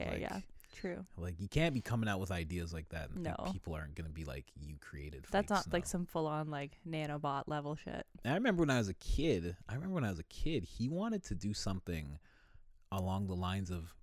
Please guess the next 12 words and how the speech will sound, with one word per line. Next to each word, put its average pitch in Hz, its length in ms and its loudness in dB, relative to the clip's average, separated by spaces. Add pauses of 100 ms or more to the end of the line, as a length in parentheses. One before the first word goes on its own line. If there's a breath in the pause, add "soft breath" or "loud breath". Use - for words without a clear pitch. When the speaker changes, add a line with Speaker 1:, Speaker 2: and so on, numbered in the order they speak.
Speaker 2:
making 98 840 0
mosquitoes 87 1160 0 (240)
that 87 200 -2
had 85 440 -2
vaccines 85 720 -4
in 80 140 -6
them. 60 300 -10
Speaker 1:
Oh, 156 580 4
that's 202 240 -4
terrible. 160 520 -2
Speaker 2:
Yeah, 87 320 -2 (180)
yeah. 92 280 -6